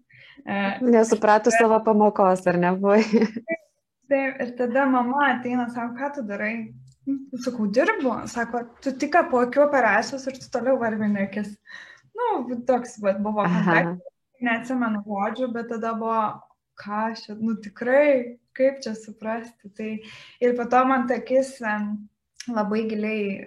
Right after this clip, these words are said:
Speaker 1: ir dažnai rodė, ten dar pusę metų aš gal padirbau toj darbovietėj, bet man vis tai užpūliuodavo, tai
Speaker 2: Mhm.
Speaker 1: sėdavo, tai raudonuodavo, nu, va, tokie va dalykai. Ir
Speaker 2: Bet
Speaker 1: jau
Speaker 2: kal-, kalbant apie psichosomatiką,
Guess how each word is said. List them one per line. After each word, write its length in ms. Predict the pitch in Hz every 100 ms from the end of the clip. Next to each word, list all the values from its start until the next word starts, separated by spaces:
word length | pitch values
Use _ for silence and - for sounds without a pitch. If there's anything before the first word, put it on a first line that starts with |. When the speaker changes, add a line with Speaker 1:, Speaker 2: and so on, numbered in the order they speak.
| -
Speaker 1:
ir 120 | 202
dažnai 560 | 202 208 196 220 220 208
rodė, 480 | 190 196 196 196 185
ten 240 | 185 190 190
dar 300 | 196 190 190
pusę 240 | - 220 220
metų 320 | 196 214 214
aš 60 | 202
gal 140 | 190
padirbau 380 | 196 196 285 349
toj 140 | 339 294
darbovietėj, 800 | 285 294 302 302 302 302 294 294 - - _
bet 300 | - 202 196
man 360 | 208 208 202 202
vis 140 | 208 -
tai 140 | 196 185
užpūliuodavo, 1080 | 190 - - 220 294 311 262 269 247 233 214 208 202
tai 160 | 196
Speaker 2:
Mhm. 240 | 196 196 202 - _ -
Speaker 1:
sėdavo, 540 | 277 294 247 240 214 214
tai 100 | 208
raudonuodavo, 880 | 208 202 202 220 269 320 320 269 247 233
nu, 180 | 233
va, 100 | 226
tokie 320 | 233 233 - 240
va 160 | 220
dalykai. 560 | 202 202 214 220 - 185 190
Ir 160 | 196 202 208
Speaker 2:
Bet 200 | 214 220
Speaker 1:
jau 140 | 220 226
Speaker 2:
kal-, 260 | 226 208 -
kalbant 440 | 226 220 220 220
apie 180 | 214 214
psichosomatiką, 1080 | 202 - 214 220 220 190 180 190 196 214